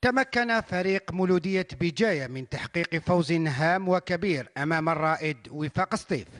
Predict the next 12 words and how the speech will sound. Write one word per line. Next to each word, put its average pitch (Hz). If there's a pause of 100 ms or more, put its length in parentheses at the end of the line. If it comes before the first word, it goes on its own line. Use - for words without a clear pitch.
(1300)
أبناء 139
عمراني 135 (120)
قدموا 120
مباراة 151
كبيرة 160
تحت -
أعين 151
المدرب 147
خليلوزيتش 147
الذي 156
حضر 156
اللقاء 143